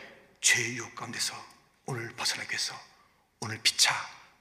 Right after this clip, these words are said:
권면하라. 주님께서 일러주고 있습니다. 우리가 오늘 할 일이 있습니다. 세 번째로 함께 하라는 것입니다. 모든 것은 시작보다 끝이 중요합니다.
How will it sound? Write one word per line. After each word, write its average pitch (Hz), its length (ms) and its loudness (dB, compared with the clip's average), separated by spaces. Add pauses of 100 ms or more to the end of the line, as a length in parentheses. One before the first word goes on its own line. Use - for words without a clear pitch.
(120)
권면하라. - 1000 6 (400)
주님께서 135 580 2 (360)
일러주고 117 680 4
있습니다. - 380 2 (1300)
우리가 233 280 12 (520)
오늘 180 220 12
할 180 100 8
일이 160 80 2
있습니다. - 360 -2 (220)
세 - 240 8
번째로 143 380 6 (360)
함께 - 800 10
하라는 123 360 8
것입니다. - 420 6 (1400)
모든 147 460 8
것은 147 240 4 (1300)
시작보다 151 560 4
끝이 - 180 2
중요합니다. 127 680 -2